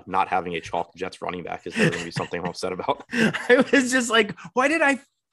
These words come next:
Speaker 2: frickin' ask that question?" Obviously, he plays for the Jets, and what a fish. But no Ty Johnson. I think, I think there's maybe a tendency. Maybe it's my N B A brain. Maybe it's just simply, uh, wanting to overcorrect, uh, correct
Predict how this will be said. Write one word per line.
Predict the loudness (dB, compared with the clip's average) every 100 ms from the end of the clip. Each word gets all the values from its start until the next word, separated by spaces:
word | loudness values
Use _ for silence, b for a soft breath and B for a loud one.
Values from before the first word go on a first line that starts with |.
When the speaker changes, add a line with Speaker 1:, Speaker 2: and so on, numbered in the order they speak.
| -20 -4
Speaker 2:
frickin' | -4 2 2
ask | 2 0 0
that | -4 -4
question?" | -2 -2 -2 -6 0
Obviously, | 2 2 -2 -4 -6
he | -4
plays | -2 -2
for | -2
the | -6
Jets, | -4 0 0 0 -4
and | -4 -4 -10 _ _ _ _
what | 2 4
a | 4
fish. | 2 0 0 -2 -6
But | -6 0
no | 0
Ty | 2 2 2
Johnson. | 2 0 0 -4 -8 -6
I |
think, | -2 -4 -4 -10 b b b -2
I | 0
think | 2 2
there's | 2 0 -8 _ _ -14 0
maybe | 2 4 2
a |
tendency. | 2 2 0 -2 -4
Maybe | 0 0 0
it's | 0
my | -2 -2
N | -2 -4
B | -2 0
A | 0 0
brain. | -2 -2 -2 -2
Maybe | -2 -2
it's | -2 -4
just | -8 -4
simply, | -4 -2 -2 -2 -6 _ _ -4
uh, | -2 0
wanting | 2 2 2
to | 0
overcorrect, | 0 2 0 -2 -2 0 -2 -6 -4
uh, | -2 -2
correct | -2 0 0 0 -6